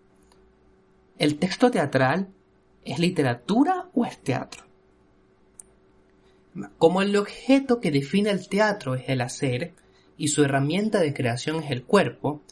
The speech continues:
todo esto entendiéndolo como si fuera un proceso matemático, o sea, la herramienta del artista escénico, que es el cuerpo, crea un objeto, que es la acción.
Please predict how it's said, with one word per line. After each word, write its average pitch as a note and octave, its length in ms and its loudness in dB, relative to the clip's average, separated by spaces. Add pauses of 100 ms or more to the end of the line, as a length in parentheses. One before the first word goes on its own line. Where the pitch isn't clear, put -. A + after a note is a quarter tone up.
(560)
todo C#3+ 300 4
esto D3+ 240 -2
entendiéndolo D3+ 600 0
como C3 220 -2
si C3+ 120 -4
fuera C#3 240 -2
un D#3+ 80 -4
proceso C#3 400 -2
matemático, C#3 880 -2 (500)
o - 20 -20
sea, B2 240 -2
la B2 140 2
herramienta D3+ 880 0 (380)
del C#3 260 0
artista B2+ 540 -4
escénico, B2+ 520 -2
que A#2+ 100 -8
es B2 100 -8
el C#3 140 -10
cuerpo, C#3 580 -2 (460)
crea B2+ 260 4
un C#3 160 2
objeto, - 560 0 (400)
que B2 140 -4
es B2+ 120 -6
la B2 80 0
acción. - 440 -4